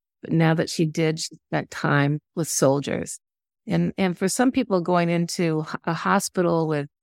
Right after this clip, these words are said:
people suffering so deeply, it would be a frightening thing, but it was about honoring her brother. So she always thought of things to get out of herself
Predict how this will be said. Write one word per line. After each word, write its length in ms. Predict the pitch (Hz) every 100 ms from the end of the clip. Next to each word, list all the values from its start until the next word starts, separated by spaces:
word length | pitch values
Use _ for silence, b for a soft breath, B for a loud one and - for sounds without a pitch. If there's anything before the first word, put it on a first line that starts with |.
| _ -
people 260 | 202 185
suffering 540 | - 190 180 190 202 208 _ _
so 260 | - - 185
deeply, 560 | 170 208 - 180 165 160
it 80 |
would 200 | 170 170
be 160 | 185 180
a 80 | 165
frightening 540 | - 175 - 175 160
thing, 440 | 165 202 180 156 147 _ _ -
but 140 | 147 _ _
it 160 | 175 -
was 200 | 180 180
about 460 | 165 180 175 170 - _ -
honoring 420 | 170 175 175 175
her 220 | 165 175
brother. 640 | 156 - 170 170 165 - -
So 140 | 170
she 180 | - 202 -
always 460 | 196 226 247 226
thought 380 | - 196 185 185 _
of 200 | 180 170 - _ _ -
things 280 | 190 185
to 100 | -
get 200 | 170 170 _
out 220 | 160 185 185
of 140 | 170 -
herself 640 | 170 156 - 165 190 -